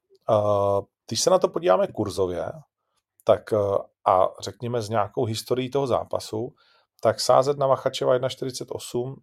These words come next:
jasně, sedmdesát procent z vás to dělá, je to možné. Na Volkanovského dvě šedesát pět, určitě,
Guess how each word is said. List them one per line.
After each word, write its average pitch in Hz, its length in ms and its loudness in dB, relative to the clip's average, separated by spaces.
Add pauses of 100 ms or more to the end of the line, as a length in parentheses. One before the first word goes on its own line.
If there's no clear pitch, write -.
jasně, 110 480 -8
sedmdesát 113 420 -4
procent 117 340 -8
z 104 40 -10
vás 110 200 2
to 104 120 -8
dělá, 101 380 0
je 110 160 -10
to 107 120 -10
možné. 101 440 -6 (960)
Na 107 100 2
Volkanovského 131 680 4
dvě 117 160 0
šedesát 123 500 0
pět, 104 340 -2 (1200)
určitě, 107 600 -6